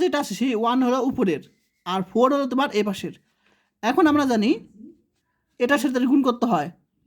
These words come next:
আমরা জানি প্রকৃত আনার জন্য এটার সাথে গুণ করতে হয় এবং তার সাথে এটা এক যোগ করতে হয়। তাহলে চার দুগুণ আট, আর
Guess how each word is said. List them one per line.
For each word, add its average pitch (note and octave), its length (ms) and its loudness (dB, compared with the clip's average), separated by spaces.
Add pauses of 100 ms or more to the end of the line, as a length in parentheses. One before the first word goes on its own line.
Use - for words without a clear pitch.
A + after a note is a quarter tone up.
(1200)
আমরা G3+ 200 4
জানি C4 140 4 (140)
প্রকৃত C4+ 320 -6 (120)
আনার B3 220 0
জন্য B3+ 140 2 (600)
এটার B3+ 220 -2
সাথে A#3 140 -4 (180)
গুণ C4 160 4
করতে B3 240 -2
হয় D#4 140 4 (240)
এবং F#3+ 120 2 (120)
তার A3+ 160 -2
সাথে B3 160 -2
এটা A#3 180 2
এক A3 120 -2
যোগ G3 140 2
করতে F3+ 220 -4
হয়। E3 140 -6 (540)
তাহলে G#3+ 220 -2
চার A#3+ 140 2
দুগুণ B3 260 2
আট, D4+ 100 0 (240)
আর G3 80 -6